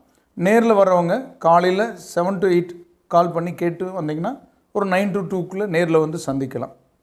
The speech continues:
அடுத்த நாள் அமாவாசை இருக்கு. அம்மா, மாசி அமாவாசை, நம்ம குலதெய்வ வழிபாட்டுக்குரிய சிறப்புக்குரிய நாள் வியாழக்கிழமை.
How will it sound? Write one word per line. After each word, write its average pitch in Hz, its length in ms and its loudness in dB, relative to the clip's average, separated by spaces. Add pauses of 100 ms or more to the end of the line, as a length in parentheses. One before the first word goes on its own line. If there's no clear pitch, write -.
(4000)
அடுத்த 190 280 2
நாள் 226 180 6
அமாவாசை 190 560 4
இருக்கு. 139 280 -8 (1200)
அம்மா, 170 180 4
மாசி 185 380 4
அமாவாசை, 165 500 2 (440)
நம்ம 175 220 -4
குலதெய்வ 190 380 4
வழிபாட்டுக்குரிய 147 840 2 (120)
சிறப்புக்குரிய 151 480 -2
நாள் 156 400 2
வியாழக்கிழமை. 127 600 -6